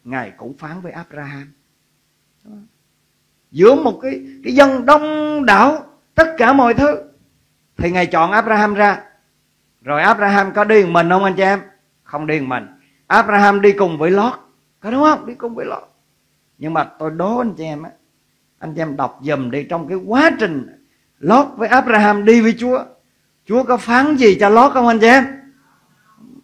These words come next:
Tuyệt nhiên không có một cái lời nào. Ông Lót này tôi gọi là ông đi ăn ké. <laughs>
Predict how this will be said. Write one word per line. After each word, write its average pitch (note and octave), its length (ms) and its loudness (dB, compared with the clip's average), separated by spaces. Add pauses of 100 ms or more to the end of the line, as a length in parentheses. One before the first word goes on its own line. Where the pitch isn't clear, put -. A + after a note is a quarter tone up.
(280)
Tuyệt E3+ 220 -12
nhiên A3 280 -10
không G#3+ 120 -18
có - 100 -20
một B3 160 -16
cái E3+ 100 -14
lời D3 220 -6
nào. C3+ 120 -10 (500)
Ông F3 220 -14
Lót F#3+ 220 -4 (120)
này C#3+ 180 -12
tôi D3 140 -8
gọi B2 200 -6
là C3 100 -6
ông B2 180 -10
đi E3 100 -10
ăn D3+ 280 -10
ké. G3+ 360 -12 (960)
<laughs> E3 100 -6